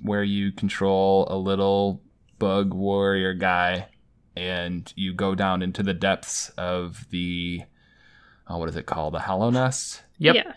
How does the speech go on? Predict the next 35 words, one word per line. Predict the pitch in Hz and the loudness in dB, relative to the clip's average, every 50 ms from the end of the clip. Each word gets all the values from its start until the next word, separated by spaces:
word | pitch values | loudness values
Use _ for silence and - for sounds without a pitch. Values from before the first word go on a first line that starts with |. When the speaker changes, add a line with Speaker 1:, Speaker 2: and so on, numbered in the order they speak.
| - _ | -14 _
Speaker 3:
yeah. | - 240 - - | -2 -2 0 0
Speaker 1:
And | 101 98 - 190 185 - 185 92 92 92 90 90 90 90 90 90 - - | 0 0 2 2 2 2 2 2 2 0 0 0 -2 -2 -2 -2 -4 -6
you | - 98 92 | -6 -8 -8
fight | - - - 110 104 104 101 | -2 4 4 6 6 6 4
other | 98 104 98 98 92 | 4 4 2 2 0
bugs, | - - 104 101 98 98 98 98 98 95 95 95 98 - - - - - - - - _ - | 2 2 2 4 4 4 4 2 2 0 0 -4 -6 -6 -6 -6 -6 -8 -8 -10 -14 _ -4
most | 104 107 104 - - 107 | -2 -2 -2 -2 -2 -2
of | 95 101 | 0 2
which | 104 95 - | 0 0 0
seem | - - - - 104 98 98 | -2 -4 -2 -2 0 0 0
to | 95 101 95 | 0 -2 -2
have | 90 98 95 90 - | 0 0 0 0 0
some | - 107 95 95 | -2 0 0 0
kind | 95 - 98 95 92 | -2 -2 -2 -2 -2
of | 90 90 98 | -2 -2 0
mind | 107 107 104 104 98 95 | 0 2 2 2 0 2
control | - 98 92 - 101 98 95 92 | 0 0 0 2 2 2 2 2
thing | - - 101 92 92 95 | 0 0 0 0 0 0
going | 92 95 92 90 90 92 | 0 0 0 0 0 0
on. | 90 90 90 87 87 87 85 85 - - _ - - - - _ _ _ _ _ - - | 0 0 0 0 0 -2 -2 -4 -6 -10 _ -20 -20 -20 -20 _ _ _ _ _ -10 -8
And | 85 85 85 85 85 85 85 85 85 87 85 82 85 82 82 82 78 73 69 - - - - - | -6 -4 -2 -2 -2 0 0 0 0 0 0 -2 -2 -2 -2 -4 -4 -4 -6 -8 -10 -14 -10 -8
you | 90 87 85 82 87 90 82 - | -6 -4 -4 -4 -4 -4 -4 -2
unlock | 107 110 107 101 101 101 - - | 0 2 4 4 2 0 0 -2
power-ups | - 110 101 95 95 98 95 95 95 92 - - | 2 4 4 6 6 4 4 2 2 0 -2 0
that | - 101 95 | 0 2 2
allow | 92 90 87 85 | 2 2 2 0
you | 85 85 87 | 0 0 -2
to | 95 87 | -2 -2
explore | 82 85 - - - 92 87 85 82 | -4 -4 -6 -8 -4 -4 -2 -2 -2
more | 82 82 82 80 80 | -4 -4 -4 -4 -6
of | 78 82 | -6 -8
the | 87 | -8
depths, | 73 78 76 76 78 - - - - - - - | -6 -4 -4 -4 -4 -6 -8 -10 -10 -10 -8 -8
and | 67 73 76 76 76 76 | -8 -6 -6 -6 -8 -8
you | 76 78 78 82 90 | -8 -8 -10 -10 -12